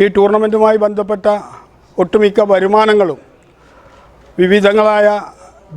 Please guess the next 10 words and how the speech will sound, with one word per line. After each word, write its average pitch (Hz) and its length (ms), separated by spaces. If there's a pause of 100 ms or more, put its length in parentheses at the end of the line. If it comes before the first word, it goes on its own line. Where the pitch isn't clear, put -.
ജീവകാരുണ്യ 208 680
പ്രവർത്തനങ്ങൾക്കാണ് 190 960 (1200)
ടീമുകളായാലും 190 800 (520)
സംഘടനകളായാലും 185 880 (480)
എല്ലാം 196 260
വിനിയോഗിക്കപ്പെടുന്നത്. 175 840 (960)
അതിൽ 196 160 (140)
ഞങ്ങളുടെ 220 420
ഏറ്റവും 240 340
വലിയൊരാശയം, 214 800